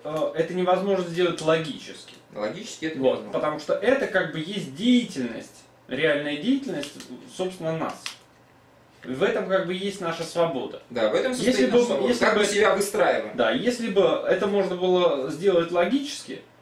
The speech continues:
Speaker 1: то всё, вот это бы как бы <laughs>
Speaker 2: Да,
Speaker 1: и
Speaker 2: свобода бы
Speaker 1: означало бы
Speaker 2: сразу не
Speaker 1: конец
Speaker 2: было.
Speaker 1: свободы.
Speaker 2: Да, это означало
Speaker 1: Свободен.
Speaker 2: Самое, что интересное всё-таки, что мы можем себя строить из того, что есть.
Speaker 1: Да.
Speaker 2: Вот то, то, что было, то и можно полюбить, да? Из
Speaker 1: Да,
Speaker 2: того, что
Speaker 1: да,
Speaker 2: было,
Speaker 1: да,
Speaker 2: выстроить
Speaker 1: да.
Speaker 2: себя и полюбить. Потому что вот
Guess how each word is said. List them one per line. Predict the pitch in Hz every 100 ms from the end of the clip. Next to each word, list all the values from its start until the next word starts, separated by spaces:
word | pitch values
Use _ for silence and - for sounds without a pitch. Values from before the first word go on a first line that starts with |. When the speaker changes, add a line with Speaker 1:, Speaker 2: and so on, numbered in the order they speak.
| _ - - _
Speaker 1:
то | 190
всё, | - 170 147
вот | 262 240
это | -
бы | 202 196
как | 180 -
бы | 165
<laughs> | - 147 180 -
Speaker 2:
Да, | 170
Speaker 1:
и | -
Speaker 2:
свобода | - -
бы | 196
Speaker 1:
означало | - 220 247
бы | -
Speaker 2:
сразу | -
не | 185
Speaker 1:
конец | 208 262
Speaker 2:
было. | -
Speaker 1:
свободы. | 196 208 196 135 120
Speaker 2:
Да, | 123 113
это | - 226
означало | 160 - 165 160
Speaker 1:
Свободен. | 131 110 104 90 - _ _ _
Speaker 2:
Самое, | - 214 214
что | 202
интересное | 196 208 254 269 196
всё-таки, | 170 - -
что | -
мы | 156
можем | 202 196 -
себя | 175 185
строить | - 196 -
из | -
того, | 175 170
что | - 165
есть. | 131 117 - - _ -
Speaker 1:
Да. | 117 101 - - -
Speaker 2:
Вот | - -
то, | 185
то, | 180 185
что | - 180
было, | 196 262 240
то | 185
и | 185
можно | 185 156
полюбить, | 156 160 165 123 104
да? | 127 160 139
Из | 120
Speaker 1:
Да, | 120
Speaker 2:
того, | -
что | 123
Speaker 1:
да, | -
Speaker 2:
было, | 254
Speaker 1:
да, | 214
Speaker 2:
выстроить | 175 - - 180
Speaker 1:
да. | 170
Speaker 2:
себя | 160 147
и |
полюбить. | 165 185 180 139 135 - - -
Потому | - 208
что | 208
вот | 202 208